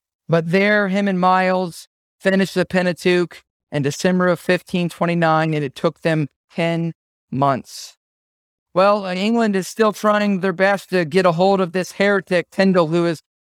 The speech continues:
causing havoc in England now. And so they hire an assassin. Dude, this stuff is awesome, right? Hollywood's got nothing on this. They hire assassin. His name is Thomas More,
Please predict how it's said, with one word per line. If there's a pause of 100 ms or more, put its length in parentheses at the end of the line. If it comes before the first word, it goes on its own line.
(120)
causing
havoc
in
England
now. (280)
And
so
they
hire
an
assassin. (600)
Dude,
this
stuff
is
awesome,
right? (400)
Hollywood's
got
nothing
on
this. (360)
They
hire
assassin. (240)
His
name
is
Thomas
More,